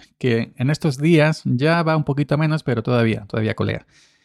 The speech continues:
Estás, eh, suscitando alguna polémica. <laughs> Algunos han puesto el grito en el cielo, están escupiendo sapos y culebras por la boca.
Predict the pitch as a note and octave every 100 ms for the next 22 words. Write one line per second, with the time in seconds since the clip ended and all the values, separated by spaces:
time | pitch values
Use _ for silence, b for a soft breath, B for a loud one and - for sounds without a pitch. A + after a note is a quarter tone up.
0 | b b b - A2 - C3 C3+ C3 -
1 | - - A#2 A2+ G#2+ G#2+ G#2+ G#2+ A2+ A2+
2 | A#2 A#2+ A#2+ B2+ - - B2 B2 A#2 C3
3 | C3 C#3 C3+ - - A2 B2 A#2 G#2 C3
4 | D3+ D3+ E3 - A#2+ E2 b b b b
5 | - A#2+ C3+ C#3+ B2 C3+ A#2+ B2 B2+ A#2
6 | A#2+ A#2 G#2 D3+ D#3+ E3 F3 D3+ - A#2+
7 | A2+ G#2+ G2+ F#2 G#2+ A#2+ A2+ A#2+ A#2 _
8 | _ - - A2+ B2+ - - G2 G#2+ -
9 | A2+ G#2+ G2 C#3+ D#3 F3+